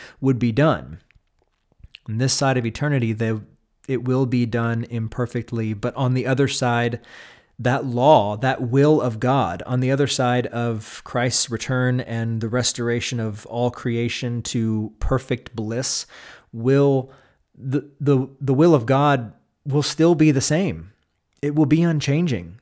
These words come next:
Yet we won't need those laws anymore because no one will murder. No one will steal. No one will covet. No one will bear <laughs> false witness. No one will commit idolatry, right?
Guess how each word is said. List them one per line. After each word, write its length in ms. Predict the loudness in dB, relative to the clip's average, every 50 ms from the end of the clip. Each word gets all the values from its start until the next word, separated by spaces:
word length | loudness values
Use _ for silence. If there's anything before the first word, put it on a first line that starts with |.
| -4 2
Yet 360 | 2 4 4 2 -2 -8 -20 _ _ _ _ _ _ _ _ _ _ _ 2
we 100 | 2 4
won't 300 | 6 4 4 4 2 0
need 600 | 2 2 2 4 4 4 2 2 0 -2 -6 -8 _ _ _ _ _ _ -6
those 320 | 0 2 2 2 2 0
laws 360 | 0 0 2 2 2 2 2 0
anymore 460 | -2 -2 -4 -4 -6 -6 -6 -6 -4
because 380 | -4 -6 -4 -4 -4 -2 0
no 120 | 0 2 2
one 200 | 2 2 2 2
will 80 | 2
murder. 440 | 2 2 0 0 -2 -4 -8 -8 -14 _ _ _ _ _ _ _ _ _ _ _ -8
No 120 | -4 -2 0
one 200 | 2 2 2 2
will 40 |
steal. 520 | 0 0 0 0 2 2 0 0 -4 -10 -16 _ _ -12
No 100 | -8 -4
one 160 | -2 -2 0 0
will 120 | 0 -2
covet. 480 | -4 -2 -4 -2 -2 -2 -6 -8 -18 _ _ _ _ -12
No 160 | -8 -6 -4
one 220 | -2 -2 -2 0
will 380 | 0 2 2 2 2 0 -2 -4 -12 -20 -20 -20 -20 -20 _ _ _ -4
bear 220 | -2 0 0 0
<laughs> 120 | 0 -4 -6
false 320 | -4 -4 -4 -4 -2 -2
witness. 480 | 0 -2 -2 -2 -8 -10 -10 -10 -8 -4
No 220 | -2 0 2 4
one 260 | 4 4 4 4 4
will 360 | 4 6 6 6 4 2 0 -4 -18 -20 -20 _
commit 280 | -4 -2 2 2 4 4
idolatry, 800 | 4 2 2 0 0 0 0 -2 -4 -6 -10 -14 -14 -16 -20 _ _ -16 -14 -14 -14 -14 -12
right? 260 | -10 -10 -10 -10 -12